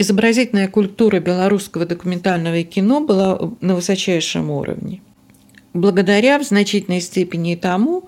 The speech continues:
что на студию после вгика приехала целая когорта очень талантливых операторов. Одним из них был Юрий Елхов.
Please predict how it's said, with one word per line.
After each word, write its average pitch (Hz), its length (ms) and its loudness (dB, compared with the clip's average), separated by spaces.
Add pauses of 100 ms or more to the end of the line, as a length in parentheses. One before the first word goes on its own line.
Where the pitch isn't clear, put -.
(180)
что - 240 -4
на 190 160 2
студию 254 480 0
после 175 320 -2
вгика 240 580 0 (440)
приехала 214 680 2
целая 214 460 2
когорта 190 800 0 (100)
очень 202 420 2
талантливых 156 680 -4
операторов. - 600 -8 (1160)
Одним 214 480 4
из 208 200 2
них 311 480 0 (160)
был 247 440 2 (160)
Юрий 196 460 0
Елхов. 175 500 -4